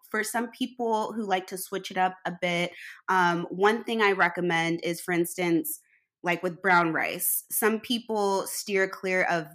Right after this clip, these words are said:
not getting one of the microwavable versions, but there are some that are low sodium that are just the brown rice that you can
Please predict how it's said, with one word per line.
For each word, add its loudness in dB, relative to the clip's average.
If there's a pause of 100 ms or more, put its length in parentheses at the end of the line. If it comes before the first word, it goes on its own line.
(100)
not 0
getting 0
one 0
of -6
the -2
microwavable -2 (160)
versions, 0 (340)
but 0
there 2
are 2
some 0
that 0
are -2
low -2
sodium 0
that -2
are -8
just -2
the -8
brown 2
rice 2 (280)
that 2
you -2
can -2